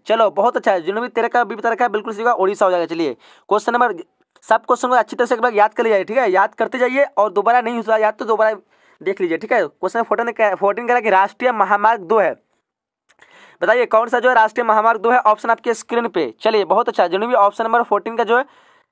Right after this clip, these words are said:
बी बता रखा है, बिल्कुल सही है, दिल्ली से कोलकाता। क्या होगा? दिल्ली से कोलकाता, याद रखिएगा, राष्ट्रीय महामार्ग दो है जो क्या है? दिल्ली से कोलकाता। चलिए, क्वेश्चन नंबर फिफ्टीन देखो, क्वेश्चन नंबर फिफ्टीन का कि सतत पोषणीय विकास के दृष्टिकोण है,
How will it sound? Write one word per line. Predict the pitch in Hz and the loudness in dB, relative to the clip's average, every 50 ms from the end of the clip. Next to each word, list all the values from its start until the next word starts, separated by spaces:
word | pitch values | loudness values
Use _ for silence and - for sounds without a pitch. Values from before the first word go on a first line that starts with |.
| _ _ - | _ _ -20
बी | 131 131 196 240 | -12 -10 -6 -2
बता | 254 247 240 | 0 2 2
रखा | 233 226 - - 254 | 0 0 -2 -2 -2
है, | |
बिल्कुल | 220 220 226 214 240 | 0 -2 -2 -2 -2
सही | 233 240 | 0 0
है, | 247 240 | 0 0
दिल्ली | 185 165 190 208 214 208 - | 0 -2 -2 -2 -2 -6 -10
से | - - | -8 -4
कोलकाता। | - 220 208 208 180 185 | -2 0 0 0 0 0
क्या | 185 196 | 0 2
होगा? | 214 240 262 | 2 0 -2
दिल्ली | 214 190 220 220 220 | -2 -2 -4 -4 -4
से | - 233 | -8 -4
कोलकाता, | - 226 214 202 190 190 | -2 0 0 0 0 2
याद | 180 196 208 214 | 2 0 0 0
रखिएगा, | 190 185 190 170 156 127 - | -6 -4 -2 -2 -2 0 0
राष्ट्रीय | 143 165 - - - 226 214 | 0 0 0 0 -2 -2 -2
महामार्ग | 196 185 196 202 208 220 202 | 0 0 2 2 2 2 2
दो | 185 208 | 0 0
है | 214 233 | 0 0
जो | 240 | -2
क्या | 220 - 226 | 0 0 0
है? | 247 | 0
दिल्ली | 233 185 185 202 202 180 | 0 -2 -4 -4 -4 -6
से | - 214 | -6 -4
कोलकाता। | - 208 180 185 165 156 | -2 -2 -2 -2 -2 -2
चलिए, | 143 175 196 208 | -2 -2 -2 -2
क्वेश्चन | 208 220 214 - 226 | 0 -2 -2 -2 -2
नंबर | 226 233 226 233 | -4 -4 -4 -6
फिफ्टीन | 202 - 240 240 220 | -8 -6 -8 -4 -2
देखो, | 220 170 156 123 - _ _ _ _ _ _ _ - - _ _ | -2 0 -2 -2 -6 _ _ _ _ _ _ _ -20 -20 _ _
क्वेश्चन | - 190 214 214 - 254 | -2 -2 -2 0 0 -2
नंबर | 254 247 | -2 -2
फिफ्टीन | 247 226 - - 247 | -2 -6 -8 -6 -2
का | 240 247 240 | -2 0 0
कि | 247 240 | -2 -4
सतत | - - - 262 262 - _ _ | -4 -2 -2 -2 -2 -2 _ _
पोषणीय | 208 214 208 - 247 240 262 254 | -2 -2 -2 -2 -2 -2 0 0
विकास | 202 208 - 202 208 220 - | 0 0 2 2 0 0 0
के | - 247 240 | -2 -2 -2
दृष्टिकोण | 190 151 135 196 220 214 - - 277 262 - 226 190 165 | -2 -2 -4 -4 -4 -4 -6 -10 -10 -4 -2 -2 -2 -2
है, | 156 127 101 - | -4 -8 -12 -14